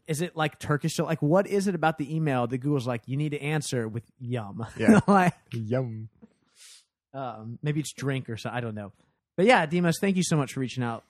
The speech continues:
Speaker 1: guys. This show is so much more fun when, when we hear from y'all, and so we, we do appreciate that.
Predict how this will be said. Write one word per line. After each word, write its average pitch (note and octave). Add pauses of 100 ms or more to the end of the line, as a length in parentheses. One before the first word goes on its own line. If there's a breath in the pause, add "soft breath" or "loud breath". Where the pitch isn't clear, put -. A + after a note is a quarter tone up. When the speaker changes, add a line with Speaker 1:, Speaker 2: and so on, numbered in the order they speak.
Speaker 1:
guys. A#2+
This D#3
show D#3+
is -
so C#3+
much C#3 (200)
more B2+
fun A#2+
when, A#2
when A#2
we A2+
hear A2
from A#2
y'all, A2+
and A2
so A#2
we, A2
we A#2
do A2+
appreciate G#2+
that. A2